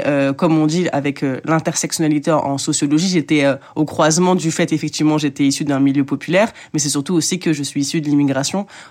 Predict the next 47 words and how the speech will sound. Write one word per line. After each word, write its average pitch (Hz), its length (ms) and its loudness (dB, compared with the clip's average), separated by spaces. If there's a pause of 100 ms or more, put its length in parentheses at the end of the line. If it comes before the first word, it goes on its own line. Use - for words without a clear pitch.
(120)
Donc, 175 220 -2
on 151 180 2
considère 151 520 -2
que 151 120 0
ces 143 200 -2
personnes-là 147 480 0
n'ont 147 160 0
pas 151 120 -2
forcément, 160 540 -2 (380)
euh, - 100 -4
accès 190 480 0 (140)
à 160 80 0
ces 160 260 0
études 151 460 0
supérieures 143 480 0
qui 165 100 -10
sont 143 140 -4
considérées 139 360 -2
comme 143 220 -2
élitistes, 151 580 -2
prestigieuses, 139 560 -4
et 139 60 -6
cetera. 139 340 -6 (220)
Donc 143 140 -8
là, 160 100 4
c'est 175 140 2
la 127 100 0
première 175 380 0
fois 185 160 2
où 185 40 2
moi, 160 200 2
je 160 80 -2
me 160 80 0
suis - 160 -2
rendu 185 320 0
compte, 180 380 -2 (100)
en 180 120 0
tout 180 180 -4
cas, 196 260 2 (320)
que 160 280 4
mes 156 280 2
origines 202 420 0
sociales 160 460 -2
et 139 40 0
mes 147 300 2
origines 196 400 0
ethniques 170 480 -4